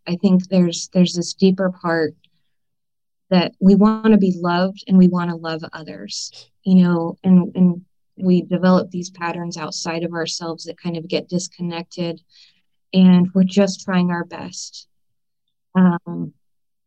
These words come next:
you know, I think of working with parents, you know, and, and so parents come in and they're, you know, maybe harping on something their kid does.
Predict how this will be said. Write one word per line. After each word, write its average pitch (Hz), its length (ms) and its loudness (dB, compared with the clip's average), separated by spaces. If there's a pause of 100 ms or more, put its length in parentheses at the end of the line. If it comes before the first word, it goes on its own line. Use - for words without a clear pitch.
you 190 100 6
know, 185 100 8
I 175 80 2
think 185 220 2
of 180 140 -2
working 180 360 -2
with 175 180 -6
parents, 165 460 -12
you 185 60 -6
know, 175 180 -4
and, 170 280 -10
and 185 140 -8 (160)
so 180 200 0
parents 185 380 -2
come 180 240 0
in 170 300 -6
and 165 120 -16
they're, 151 240 -8
you 127 140 -18
know, 160 220 -18
maybe 170 200 -8
harping 190 440 -4
on 160 120 -8
something 170 380 -14
their 170 160 -4
kid 170 360 -8
does. 175 540 -8